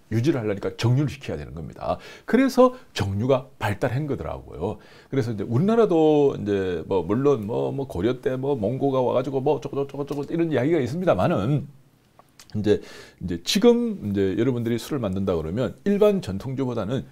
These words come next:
정류주로 나와야 됩니다. 그래야지 보관이 용이하거든요. 그리고 장시간 이걸, 그걸 둘 수가 있기 때문에. 그래서, 어, 여기에 지금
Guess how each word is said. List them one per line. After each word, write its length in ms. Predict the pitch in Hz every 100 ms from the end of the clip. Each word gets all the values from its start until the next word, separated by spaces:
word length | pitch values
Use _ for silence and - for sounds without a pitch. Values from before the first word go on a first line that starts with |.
| -
정류주로 840 | 95 104 143 214 160 143 127 113
나와야 380 | 76 71 71 110
됩니다. 340 | 190 76 92 90
그래야지 440 | 202 202 170 165
보관이 480 | - 82 92 131 - -
용이하거든요. 840 | 82 87 98 95 98 85 73 76 -
그리고 240 | 113 104 - -
장시간 540 | - 87 - 147 98
이걸, 240 | 87 90 -
그걸 280 | 85 90 85
둘 120 | 113
수가 180 | - -
있기 140 | -
때문에. 420 | - 67 78 107 - - -
그래서, 360 | 139 160 170 - - -
어, 240 | 85 80 76
여기에 840 | 98 101 98 98 92 90 87 85
지금 280 | - 87 87